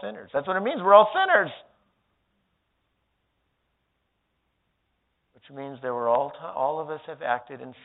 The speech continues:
selfish sin towards the people who are even closest to us, even our own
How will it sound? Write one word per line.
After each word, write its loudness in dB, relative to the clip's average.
selfish -10
sin -16
towards -12
the -18
people -14
who -16
are -10
even -20
closest -18
to -20
us, -20
even -18
our -16
own -20